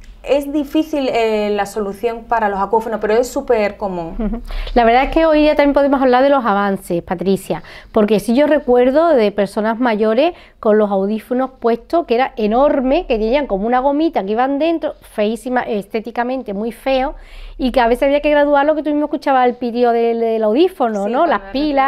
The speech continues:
Speaker 1: retroalimentaba.
Speaker 2: se quedaban sin pilas, que eran enormes, era más grande que, que el propio
Speaker 1: Que la
Speaker 2: oído, ¿no? Que la
Speaker 1: oreja.
Speaker 2: oreja. Era increíble, ¿no? ¿Cómo avanza todo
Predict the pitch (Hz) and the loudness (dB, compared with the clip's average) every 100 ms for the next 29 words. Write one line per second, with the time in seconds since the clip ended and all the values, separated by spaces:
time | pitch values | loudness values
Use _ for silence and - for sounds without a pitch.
0 | 226 208 190 185 240 220 240 240 220 233 | -2 -10 -18 -8 -4 0 2 0 -2 -6
1 | 208 196 285 320 - - 208 277 277 220 | -8 -4 -2 -2 -4 -6 -4 -2 0 2
2 | 392 359 226 214 254 277 311 370 269 254 | 0 0 -2 -2 -2 0 0 0 -2 -2
3 | 254 254 220 - 233 226 226 220 208 233 | -4 -2 -4 0 -2 0 0 2 2 2
4 | 330 311 254 240 214 392 - 349 208 - | 0 0 2 2 2 0 -2 -8 -8 -10
5 | - - 214 262 294 254 233 330 381 254 | -20 -6 0 0 0 -2 0 0 0 -2
6 | 247 370 415 - - 403 359 240 220 214 | -2 -4 -6 -12 -8 -2 -2 -2 -6 -8
7 | 220 202 220 | -10 -8 -10